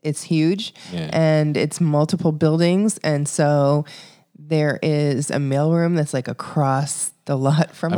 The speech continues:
Speaker 2: mean,
Speaker 1: us.
Speaker 2: I,
Speaker 1: So
Speaker 2: I've, I've
Speaker 1: it
Speaker 2: learned
Speaker 1: takes a
Speaker 2: to,
Speaker 1: while
Speaker 2: like,
Speaker 1: for
Speaker 2: I've
Speaker 1: stuff to
Speaker 2: learned
Speaker 1: get
Speaker 2: to,
Speaker 1: to
Speaker 2: like,
Speaker 1: me.
Speaker 2: kind of, like, fix my expectations. So I'm not, like, you know,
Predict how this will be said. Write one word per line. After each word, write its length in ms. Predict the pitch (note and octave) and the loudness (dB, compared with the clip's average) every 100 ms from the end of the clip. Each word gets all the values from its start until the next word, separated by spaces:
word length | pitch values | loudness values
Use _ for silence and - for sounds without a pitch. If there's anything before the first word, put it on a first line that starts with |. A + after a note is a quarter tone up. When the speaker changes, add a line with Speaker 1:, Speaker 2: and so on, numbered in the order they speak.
| F3+ | 0
Speaker 2:
mean, 80 | F#3 | 0
Speaker 1:
us. 60 | |
Speaker 2:
I, 80 | F3 | -4
Speaker 1:
So 200 | F3+ D3+ | -4 -2
Speaker 2:
I've, 260 | G#2+ A#2+ G#2+ - | 0 0 -2 -4
I've 200 | A#2 A#2+ | -2 0
Speaker 1:
it 40 | |
Speaker 2:
learned 220 | D3 A2+ A#2+ | 2 4 4
Speaker 1:
takes 80 | F3 | 4
a 60 | |
Speaker 2:
to, 40 | D#3 | 4
Speaker 1:
while 200 | C3+ B2 | 2 2
Speaker 2:
like, 180 | F2 E2 | 0 -4
Speaker 1:
for 300 | C#3 B2+ C#3+ | -6 -6 -6
Speaker 2:
I've 140 | G2 F#2+ | -8 -4
Speaker 1:
stuff 120 | F#2+ | -2
to 40 | |
Speaker 2:
learned 200 | G2 F#2+ | -2 -2
Speaker 1:
get 40 | - | -4
Speaker 2:
to, 60 | |
Speaker 1:
to 40 | F2 | -6
Speaker 2:
like, 140 | D#2+ | -6
Speaker 1:
me. 20 | D#2+ | -6
Speaker 2:
kind 240 | F2 E2 | -8 -8
of, 120 | D#2 | -10
like, 300 | D2+ D#2+ - _ _ _ _ _ _ _ _ _ _ _ _ _ _ _ | -14 -16 -18 _ _ _ _ _ _ _ _ _ _ _ _ _ _ _
fix 400 | - C3+ B2 - | -2 0 0 0
my 140 | F#2+ | -2
expectations. 600 | F#2 - E2+ F#2 F2 A#3 F3+ | -2 -2 -2 -2 -2 -2 0
So 80 | |
I'm 160 | F#2+ F#3+ | -2 0
not, 260 | G3 F2+ F2+ | -2 -2 -4
like, 280 | E2 D#3+ - - | -6 -8 -12 -10
you 120 | A2+ | -6
know, 300 | A2 F2+ F2+ | -2 -2 -4